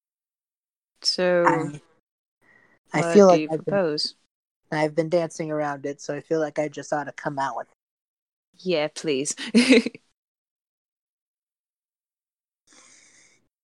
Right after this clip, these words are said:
Speaker 2: We should invite Esvel and Pluto to come live with
Speaker 1: Oh. <laughs> uh,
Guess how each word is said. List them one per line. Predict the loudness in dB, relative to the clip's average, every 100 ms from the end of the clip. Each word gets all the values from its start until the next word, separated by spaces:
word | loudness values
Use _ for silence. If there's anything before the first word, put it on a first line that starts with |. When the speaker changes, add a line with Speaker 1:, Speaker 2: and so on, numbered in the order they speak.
| 6
Speaker 2:
We | 6
should | 8 4
invite | 4 4 6
Esvel | 4 0 -2 -2
and | -4
Pluto | -4 -4
to | -6
come | -8 -10 -10
live | -12
with | -14 _ _ _ _ _ _ _ _ _ _ _ _ _ _ _ _ _ _ _ _ _ _ _ _ _ _ _ _ _ 4
Speaker 1:
Oh. | 6 6 4 -6 -18 -20 -12
<laughs> | -4 -4 -4 2 4 4 -4 -10 _ _ _ -20 -20 -20 _ _ _ _ _ _ _ _ _ _ _ _ _ _ _
uh, | _